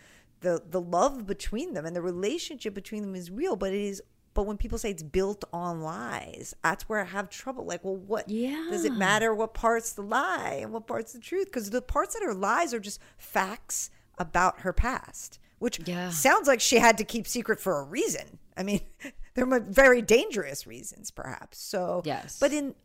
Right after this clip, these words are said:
Speaker 1: but in, in Rosie Walsh's book, there weren't dangerous reasons. It's just those were parts of her past that she
Speaker 2: Yeah.
Speaker 1: didn't wanna
Speaker 2: Yeah.
Speaker 1: share.
Speaker 2: A-, and Rosie, and some of it, I mean, you're, it is not, there's no clear line.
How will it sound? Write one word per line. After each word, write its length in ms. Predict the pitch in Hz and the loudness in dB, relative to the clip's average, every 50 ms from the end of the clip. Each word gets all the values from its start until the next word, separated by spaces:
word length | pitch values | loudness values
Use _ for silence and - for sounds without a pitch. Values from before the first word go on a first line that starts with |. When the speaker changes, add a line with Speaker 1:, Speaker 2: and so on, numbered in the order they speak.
| _ - | _ 0
Speaker 1:
but 140 | 277 269 | 0 2
in, 280 | 285 277 269 262 269 262 - - - _ - _ _ _ - - | 0 -2 -4 -4 -6 -8 -12 -16 -20 _ -20 _ _ _ -6 -4
in 460 | 262 262 262 254 254 247 247 233 - - | -4 -2 -2 -2 -4 -4 -6 -6 -6 -4
Rosie 220 | 202 220 220 214 | -4 -4 -4 -2
Walsh's 280 | 202 277 - - - 214 | -2 -4 -4 -4 -6 -10
book, 140 | 202 208 - | -10 -10 -8
there 80 | - 330 | -8 -10
weren't 180 | 370 294 - | -10 -8 -6
dangerous 420 | - 180 180 240 285 - 302 196 - | -4 -4 -4 -2 -4 -4 -6 -6 -6
reasons. 320 | 175 185 220 240 233 - | -8 -8 -8 -10 -10 -12
It's 120 | 247 214 - | -12 -12 -10
just 180 | 262 262 - - _ _ _ _ _ - | -10 -10 -12 -12 _ _ _ _ _ -8
those 300 | 233 226 254 262 - - | -6 -6 -6 -6 -8 -10
were 160 | 262 254 247 _ _ - - - | -12 -12 -12 _ _ -20 -20 -16
parts 320 | - - - 226 214 - | -10 -8 -6 -6 -8 -8
of 60 | 226 214 | -10 -10
her 80 | 233 220 | -10 -8
past 560 | - 247 - - - - - 156 - - - | -6 -8 -8 -8 -12 -14 -16 -16 -14 -10 -8
that 200 | 165 160 - - - | -8 -8 -8 -10 -16
she 260 | - - - 156 151 | -20 -14 -10 -8 -8
Speaker 2:
Yeah. 160 | - 202 202 147 143 - _ _ _ _ _ _ _ _ _ _ - - - - | -6 -6 -8 -10 -12 -16 _ _ _ _ _ _ _ _ _ _ -20 -20 -16 -12
Speaker 1:
didn't 220 | 147 165 196 196 | -12 -10 -8 -8
wanna 180 | 208 220 226 220 | -8 -6 -2 2
Speaker 2:
Yeah. 180 | 208 196 190 - | 4 4 4 4
Speaker 1:
share. 600 | 320 - - 277 - - - - - - - - _ _ - - | 0 -4 -8 -8 -8 -8 -8 -8 -10 -10 -12 -14 _ _ -16 -10
Speaker 2:
A-, 280 | 226 - 208 - - | -6 -2 -2 0 2
and 220 | 226 233 233 214 202 | 4 4 4 4 6
Rosie, 600 | 220 233 262 294 302 285 311 302 302 285 277 - - | 6 6 6 4 2 0 0 0 0 0 0 0 2
and 240 | 262 269 262 240 | 4 4 4 4
some 240 | - - 320 339 381 | 2 0 0 0 0
of 140 | 403 392 370 | -2 -4 -2
it, 160 | 370 320 - _ - | -4 -4 -4 _ -8
I 120 | 226 233 240 | -6 -2 -2
mean, 240 | 233 233 226 214 - - | -2 -2 -4 -6 -8 -8
you're, 320 | 202 233 226 208 208 - _ - | -6 -6 -6 -6 -8 -12 _ -6
it 200 | 196 214 - - - | -6 -6 -6 -4 -2
is 360 | 233 240 262 294 302 277 220 208 | 0 2 2 2 2 0 0 0
not, 360 | 196 196 196 214 240 240 - - | 0 0 0 -2 -2 -2 -2 0
there's 180 | - 214 214 185 | 2 2 4 4
no 360 | 202 196 202 196 202 208 214 | 4 4 6 6 6 4 2
clear 560 | - - - 175 170 170 170 170 165 165 165 165 | 0 -6 -6 -4 -2 0 0 0 0 0 -2 -2
line. 540 | 160 143 147 131 85 60 50 50 50 - | -2 -4 -4 -4 -4 -6 -10 -14 -16 -18